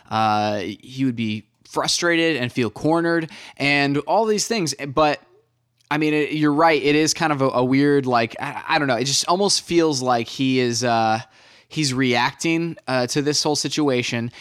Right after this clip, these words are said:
and is not really thinking about this stuff. And I guess because Laurel kept it from him,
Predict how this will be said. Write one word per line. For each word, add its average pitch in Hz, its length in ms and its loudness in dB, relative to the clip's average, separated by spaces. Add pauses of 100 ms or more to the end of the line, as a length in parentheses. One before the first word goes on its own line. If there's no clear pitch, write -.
(140)
and 123 160 0
is 120 120 -2
not 123 320 2
really 127 460 0
thinking 139 500 -4
about 120 220 0
this 113 140 -2
stuff. 127 160 -6
And 147 120 -2
I 151 80 0
guess 175 220 0
because 156 480 0
Laurel 147 360 4
kept 135 260 -4
it 127 80 -6
from 156 200 -2
him, 165 140 0